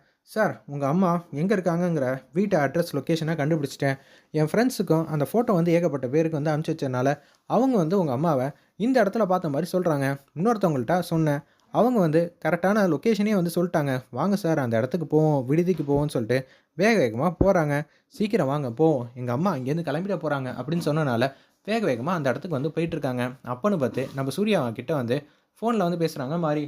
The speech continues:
"என்ன அஸ்வினி சார் கண்டுபிடிச்சிட்டீங்களா? அவங்க நிச்சயம் வந்து தாராவா இருக்க வாய்ப்பில்ல. தாரா தான் அவங்க. என்னால உறுதியா சொல்ல முடியும் மாரி. அதனால நான் இன்னும் கொஞ்சம் நேரத்துல வந்து அவங்கள பார்த்து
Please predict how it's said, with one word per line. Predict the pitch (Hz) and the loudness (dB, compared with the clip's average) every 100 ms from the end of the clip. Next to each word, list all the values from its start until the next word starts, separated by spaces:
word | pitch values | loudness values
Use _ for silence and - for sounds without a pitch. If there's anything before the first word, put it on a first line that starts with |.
| 147 | -8
"என்ன | 113 135 | -12 -8
அஸ்வினி | 147 - 147 131 | -8 -8 -10 -6
சார் | 131 117 120 | -4 -6 -6
கண்டுபிடிச்சிட்டீங்களா? | 117 160 147 - 131 117 117 117 - _ | -8 -6 -8 -12 -10 -4 -4 -4 -8 _
அவங்க | - 127 147 120 120 131 - | -12 -8 -6 -4 -6 -10 -16
நிச்சயம் | 117 190 185 143 | -14 -8 -4 -4
வந்து | 113 117 127 _ _ _ _ _ _ - | -4 -6 -6 _ _ _ _ _ _ -4
தாராவா | 160 196 190 | -2 0 0
இருக்க | 180 165 | -2 0
வாய்ப்பில்ல. | 170 170 165 123 117 _ _ | -2 -2 -4 -6 -8 _ _
தாரா | - 120 127 117 | -6 -4 -2 -2
தான் | 127 151 | -2 -4
அவங்க. | 131 127 113 120 | -4 -8 -10 -12
என்னால | 120 117 143 | -8 -6 -6
உறுதியா | 127 123 123 151 | -6 -6 -6 -6
சொல்ல | 151 139 143 | -6 -6 -4
முடியும் | 135 123 120 | -4 -4 -2
மாரி. | 117 123 - | -2 -4 -8
அதனால | 123 127 120 123 | -10 -6 -6 -4
நான் | 120 117 | -6 -6
இன்னும் | 120 170 | -4 -4
கொஞ்சம் | 151 127 123 | -4 -6 -6
நேரத்துல | 147 151 | -6 -6
வந்து | 127 143 | -6 -4
அவங்கள | 127 113 | -4 -6
பார்த்து | 110 123 127 | -4 -6 -6